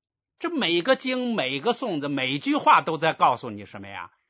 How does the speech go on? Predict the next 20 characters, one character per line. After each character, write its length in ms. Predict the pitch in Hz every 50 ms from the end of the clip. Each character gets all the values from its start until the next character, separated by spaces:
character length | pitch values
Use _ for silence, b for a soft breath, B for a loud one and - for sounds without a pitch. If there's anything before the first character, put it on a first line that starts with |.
| _
唯 200 | - 127 143 151
识 180 | 143 - - 123
无 200 | 117 113 107 110
境， 200 | 107 - 104 - _ _ _ _ _ _ _ _ _ _ _
是 160 | _ _ 123
不 80 | 104 101
是 60 | 101
啊？ 200 | 95 95 101 _ _ _ _ _ _ _ _ _ _ _ _ _ _ _ _ _ _ _ _ _ _ _ _ _ _ _ _ _ _ _ _ _ _ _ _ _ _ _ _ _ _ _ _ _
心 340 | - - - 247 240 233 220
中 200 | 214 214 208 202
无 180 | 175 160 185 202
事 240 | - - 196 160
体， 380 | 123 - - - 110 113 120 113
离 320 | 110 113 120 135 156 170
心 400 | 156 - - 165 160 160 147 113
无 180 | 104 113 139 180
外 240 | 175 160 143 120 113
见。 260 | - 165 143 - - _ _ _ _ _ _ _ _ _ _ _ _ _ _ _ _ _ _ _ _ _ _ _ _ _ _ _ _ _ _ _ _ _ _ _
心 480 | - - - - 311 302 294 294 285
外 300 | 277 233 147 98 - -